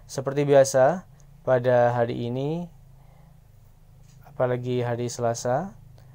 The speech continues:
Tio Aditya Official akan selalu mengunggah,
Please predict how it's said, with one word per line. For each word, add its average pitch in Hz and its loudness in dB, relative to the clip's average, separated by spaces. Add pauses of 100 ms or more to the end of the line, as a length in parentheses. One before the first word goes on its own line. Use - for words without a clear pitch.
(520)
Tio 131 -2
Aditya 135 2
Official 135 -2
akan 139 0
selalu 131 0
mengunggah, 127 -2